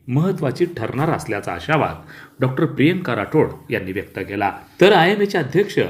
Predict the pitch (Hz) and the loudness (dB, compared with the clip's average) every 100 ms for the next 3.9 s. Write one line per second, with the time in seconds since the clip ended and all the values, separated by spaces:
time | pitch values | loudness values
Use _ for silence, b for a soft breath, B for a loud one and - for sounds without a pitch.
0 | - - 110 - 160 101 123 208 123 113 | -4 -8 -4 -2 -2 -2 -2 -2 -2 0
1 | 123 - B B - 127 156 107 101 113 | 0 -2 B B 0 2 4 2 0 0
2 | 131 131 101 185 185 95 85 B B - | 0 -2 -2 0 2 0 -2 B B 2
3 | 160 120 113 196 185 120 113 113 | 4 4 2 0 0 0 2 -2